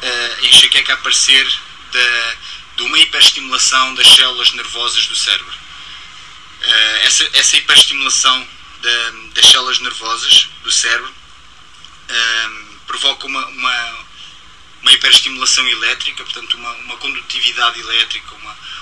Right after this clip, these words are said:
uma atividade elétrica fora do normal, eh, no nosso cérebro, e isto vai provar, vai provocar uma inflamação, eh, nomeadamente no quinto nervo craniano, que é o,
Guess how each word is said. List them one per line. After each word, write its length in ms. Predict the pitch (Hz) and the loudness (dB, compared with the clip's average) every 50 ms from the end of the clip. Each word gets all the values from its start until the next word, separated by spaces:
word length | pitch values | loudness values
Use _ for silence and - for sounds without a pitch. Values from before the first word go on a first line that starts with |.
| - - | -6 -2
uma 100 | - 127 | 0 0
atividade 520 | - - - - 117 - 131 127 127 123 120 | 2 2 0 0 2 4 4 4 4 2 0
elétrica 480 | 120 120 123 120 120 - - - - 123 | -2 -4 -4 -4 -2 -4 -6 -6 -6 -8
fora 400 | - - - 123 127 123 120 113 | -8 -6 -2 0 0 0 0 -2
do 140 | 113 117 117 | -6 -8 -8
normal, 500 | 117 107 104 113 113 113 107 104 101 - - - - - - - - - - - | -8 -8 -6 -6 -4 -4 -4 -4 -6 -10 -14 -16 -16 -16 -16 -16 -18 -18 -16 -10
eh, 420 | - 113 110 107 104 104 101 101 104 107 | -4 -2 0 2 2 0 0 -4 -6 -8
no 100 | 110 113 | -6 -4
nosso 240 | 117 117 117 117 - - | -2 -2 0 0 0 2
cérebro, 380 | - - 113 113 - - - - - - - - - - - - - - - - - | 2 2 2 2 0 -4 -10 -16 -18 -18 -18 -16 -16 -16 -16 -18 -20 -20 -18 -8 -2
e 640 | - - - - - - - - - - - - 127 | 2 2 4 4 4 4 2 0 -4 -6 -2 2 4
isto 100 | 127 131 | 4 6
vai 120 | - 135 131 | 4 2 0
provar, 300 | - - - 135 135 139 | -2 -4 -2 0 0 0
vai 340 | - - 147 - 127 127 131 | -2 -6 -8 -4 -2 -2 -2
provocar 400 | - - - - - 131 127 131 | -2 -4 -6 -2 0 0 0 0
uma 160 | 127 131 131 | 0 -4 -6
inflamação, 680 | 131 - - 127 123 123 120 - - - 123 120 120 - - - - - - - - - - - - | -4 -4 -4 -4 -4 -2 0 0 2 2 0 0 -2 -4 -14 -20 -20 -20 -20 -20 -20 -20 -20 -18 -12
eh, 600 | - 120 120 113 113 110 110 110 110 110 107 107 104 107 110 | -8 -4 0 0 2 2 2 2 0 0 -2 -6 -8 -10 -10
nomeadamente 640 | 117 120 120 123 123 120 117 117 123 131 131 131 - | -6 -2 2 2 2 4 2 2 2 2 0 0 -2
no 80 | 123 - | -4 -2
quinto 420 | - - 131 131 - - - - 117 | -2 -2 -2 -2 0 0 0 0 2
nervo 300 | 117 123 113 113 - - | 0 0 0 0 -4 -6
craniano, 600 | - - 113 113 110 107 113 113 113 117 - - - - - - - | -4 0 0 0 2 4 4 4 4 4 2 -2 -10 -18 -16 -8 -4
que 80 | 113 110 | -2 -2
é 60 | 104 | -2
o, 260 | 104 104 104 104 - | -2 -4 -10 -16 -20